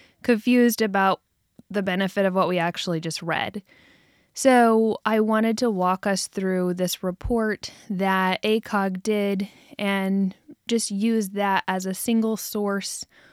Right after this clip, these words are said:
for guidelines so that if you have an exercise routine in mind that you'd like to do when you become pregnant or when you are pregnant, you can kind of take some of the information you got here and hopefully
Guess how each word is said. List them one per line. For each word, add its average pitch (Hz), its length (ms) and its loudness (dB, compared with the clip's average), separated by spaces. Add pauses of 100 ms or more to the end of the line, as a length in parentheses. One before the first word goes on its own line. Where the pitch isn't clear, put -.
(200)
for 202 960 2
guidelines 208 880 -2 (480)
so 220 180 -2
that 214 160 2
if 196 180 -4
you 202 120 0
have 196 240 -2
an 214 80 0
exercise 208 640 -2
routine 208 480 0
in 202 140 0
mind 202 640 -2
that 202 160 -6
you'd 180 160 -4
like 185 220 -4
to 202 100 -2
do 190 320 0
when 180 100 -2
you 160 80 -4
become 185 320 -2
pregnant 185 480 -2
or 165 140 -6
when 160 140 -6
you 165 120 -6
are 202 180 0
pregnant, 190 600 -2 (640)
you 226 100 0
can 214 220 2
kind 214 380 0
of 214 180 -2
take 208 300 -4
some 196 240 -2
of 180 100 -4
the 190 120 0
information 185 540 -2
you 180 120 -2
got 180 240 -6
here 180 420 -4
and 190 140 -2
hopefully 185 800 -4